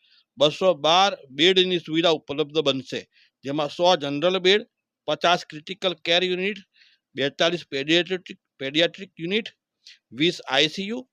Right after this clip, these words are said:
ઓપરેશન થિયેટર, લેબ-, ઓપરેશન થિયેટર, લેબર રૂમ, ફિઝિયોથેરાપી રૂમ સહિતની સુવિધાઓ ઉપલબ્ધ બનશે, જેના થકી છોટાઉદેપુર જિલ્લાના લોકોને વધુ સારી આરોગ્ય સેવાઓ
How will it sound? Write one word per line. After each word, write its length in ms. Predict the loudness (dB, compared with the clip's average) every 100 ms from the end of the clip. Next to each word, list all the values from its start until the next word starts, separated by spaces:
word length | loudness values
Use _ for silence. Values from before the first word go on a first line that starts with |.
| _
ઓપરેશન 480 | -6 -4 -4 -4 -8
થિયેટર, 400 | -6 -4 -2 -2
લેબ-, 320 | -2 -6 -6 -16 _ _ _ -14
ઓપરેશન 320 | -10 -6 -8
થિયેટર, 400 | -4 -2 0 -2 -6 _ _ _ _
લેબર 380 | -8 -4 0 -2
રૂમ, 180 | -2 -12 _ _ _ _ _ -12
ફિઝિયોથેરાપી 760 | -10 0 0 2 0 0 -2
રૂમ 220 | -2 -4 -8 _ -6
સહિતની 360 | -4 -4 -6 -12
સુવિધાઓ 640 | -10 -10 -4 2 4 4
ઉપલબ્ધ 460 | 2 -12 -6 -6 -4
બનશે, 400 | -4 -4 -4 -4
જેના 220 | -4 -4
થકી 380 | -6 -4 -4 -4 _ _ _ _
છોટાઉદેપુર 520 | -4 4 4 2 -4
જિલ્લાના 360 | -6 -2 0 0
લોકોને 380 | -2 -4 -4 -4
વધુ 320 | -4 -4 -6
સારી 300 | 0 0 0
આરોગ્ય 380 | -2 -4 -6 -10
સેવાઓ 680 | -10 -6 -4 -2 -2 -4